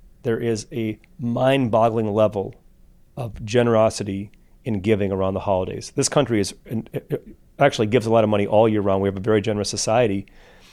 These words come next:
but around the holidays, it's extraordinary. So I'm sure that's happening right now as well. But you know what happens on, you know,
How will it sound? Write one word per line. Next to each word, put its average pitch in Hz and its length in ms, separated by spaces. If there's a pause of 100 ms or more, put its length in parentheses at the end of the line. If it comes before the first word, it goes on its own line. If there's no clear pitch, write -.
(180)
but 113 180
around 120 220
the 110 80
holidays, 117 480
it's 104 160
extraordinary. 107 640 (360)
So - 140
I'm 120 60
sure 135 160
that's 120 140
happening 104 300
right 98 180
now 101 200
as 92 120
well. 95 280 (760)
But 120 140
you 131 80
know 165 80
what 147 100
happens 143 540 (440)
on, 101 380 (380)
you 120 100
know, 98 240